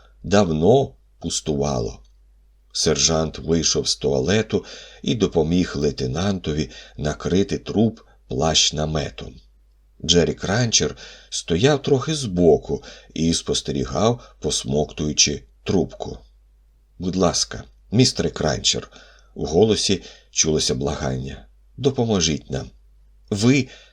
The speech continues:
наша остання надія». Тепер, озираючись на чорне воскресіння, коли і почалася катастрофа, ми можемо тільки визнати геніальну простоту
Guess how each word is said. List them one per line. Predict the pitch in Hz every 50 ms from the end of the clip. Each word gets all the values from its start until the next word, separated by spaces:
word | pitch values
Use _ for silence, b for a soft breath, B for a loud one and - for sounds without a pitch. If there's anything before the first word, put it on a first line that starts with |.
| B B _ -
наша | - 151 156 - - 120
остання | 98 87 - - - - 90 95 90 78 71 71 73 71 - - _ _ _ _
надія». | - - 78 78 67 62 67 69 67 62 58 - - _ _ _ _ _ _ _ _ _ _ _ _ _ _ _ _
Тепер, | - - - - - 87 95 101 101 101 B B B B B B B B B -
озираючись | - 69 76 73 73 71 71 82 85 82 82 80 - 78 73 - -
на | 76 73 69
чорне | - - - 73 80 82 85 - 73 73 76 71 64 B B B
воскресіння, | - - 73 - - - 76 76 69 - - - 95 107 117 110 92 78 67 62 64 - - - _ _ _ -
коли | - 87 85 82 87 87 90 -
і | - 90
почалася | - - 78 73 - - 71 76 82 80 78 - - 67
катастрофа, | - 69 64 - - - - - - 76 98 110 107 - - - - - - - _ _ _ _ _ _ _ _ _ _ _ -
ми | 82 101 123
можемо | 135 170 208 214 196 170 156 143 131
тільки | 127 - 131 127 127 - 104 95
визнати | 82 82 107 147 165 139 107 101 92 82 - - - 64 64 b b b b b b _ _ -
геніальну | - 87 92 98 92 87 80 76 78 95 123 143 139 123 113 104
простоту | - - - - - - - - - - - - 101 120 117 107